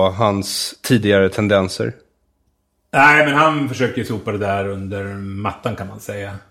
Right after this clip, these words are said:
Speaker 2: Och
Speaker 1: Så vad är det Engdahl gillar med Blanchot?
Speaker 2: Ja, men det är ju den där, så att säga, den sene Blanchot då, så, som inte skriver om politik, eh, mer än liksom indirekt. Men, men,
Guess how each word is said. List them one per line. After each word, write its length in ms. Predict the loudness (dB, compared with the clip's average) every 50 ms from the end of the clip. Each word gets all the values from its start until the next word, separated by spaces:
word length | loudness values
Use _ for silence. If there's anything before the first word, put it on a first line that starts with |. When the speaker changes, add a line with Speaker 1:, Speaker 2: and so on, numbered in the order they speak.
| _ _ _ -10
Speaker 2:
Och 80 | -6 -2
Speaker 1:
Så 120 | 0 2 4
vad 240 | 6 6 6 6
är 60 | 4 4
det 140 | 4 4
Engdahl 400 | 4 4 4 4 4 4 4 4
gillar 580 | 2 2 2 2 4 4 4 4 2 0 -2 -2
med 300 | -2 -2 -2 -2 -2 -2
Blanchot? 460 | -2 -4 -4 -4 -6 -8 -10 -10 -10 -12 _ _ _ _ _ _ _ _ -2
Speaker 2:
Ja, 160 | 0 2 2
men 120 | 2 2
det 60 | 2 2
är 40 |
ju 80 | 2 2
den 160 | 2 2 0
där, 140 | 0 0 0 -2
så 340 | -8 -14 -16 -10 -4 -2 -2
att 80 | 0 2
säga, 180 | 2 2 2
den 180 | 2 -2 -4 -4
sene 420 | -4 0 0 0 2 2 0 -2
Blanchot 500 | -2 0 -2 -2 -2 -4 -4 -4 -4 -4 -6
då, 80 | -6
så, 140 | -6 -6 -6
som 120 | -2 -2
inte 200 | -2 -2 -2 -2 -4
skriver 320 | 0 4 4 4 4 4
om 120 | 2 0 0
politik, 580 | -4 -6 -6 -4 0 0 0 0 0 -4 -8 -18 _ _ _ _ _ _ _ _ _ _ _ -6
eh, 520 | -2 0 0 0 0 0 -2 -2 -4 -4 -6 -10 -12 -14 -12 -8
mer 360 | -4 0 2 4 6 6 6
än 220 | 6 4 2 0 -2
liksom 340 | -6 -6 -6 -6 -6 -6 -6
indirekt. 680 | -2 0 0 2 2 0 0 -2 -4 -6 -10 -14 _ _ -20 _ _ _ _ _ _ _ _ _
Men, 340 | -2 2 2 2 2 0 0
men, 220 | 0 0 0 0